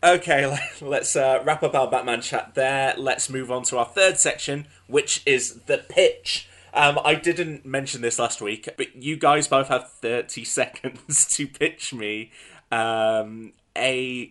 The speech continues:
concept based on the parameters that I'm, I'm gonna give you now. And so this week, because we're doing, because we did Batman, I wanted to ask you guys both, if you were making a Batman movie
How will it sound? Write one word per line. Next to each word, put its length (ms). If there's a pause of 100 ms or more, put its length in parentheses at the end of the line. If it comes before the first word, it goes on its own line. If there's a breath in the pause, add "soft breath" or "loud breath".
concept 680
based 340
on 180
the 180
parameters 880
that 220
I'm, 420
I'm 140
gonna 160
give 160
you 120
now. 440 (400 soft breath)
And 120
so 80
this 220
week, 220
because 280
we're 140
doing, 720
because 240
we 80
did 220
Batman, 480 (120)
I 100
wanted 200
to 140
ask 180
you 80
guys 480
both, 400 (100)
if 140
you 140
were 80
making 680
a 100
Batman 640
movie 580